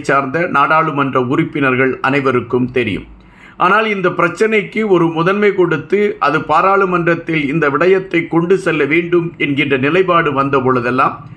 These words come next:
தமிழ் நாடாளுமன்ற உறுப்பினர்கள் குறிப்பிட்டது ஒன்றுதான், "அரசிடம் நாங்கள் இதை குறித்து பேசிவிட்டோம்,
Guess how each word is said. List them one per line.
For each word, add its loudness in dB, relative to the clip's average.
தமிழ் 0
நாடாளுமன்ற 2
உறுப்பினர்கள் 0
குறிப்பிட்டது 0
ஒன்றுதான், 0
"அரசிடம் 0
நாங்கள் 0
இதை -2
குறித்து 0
பேசிவிட்டோம், -2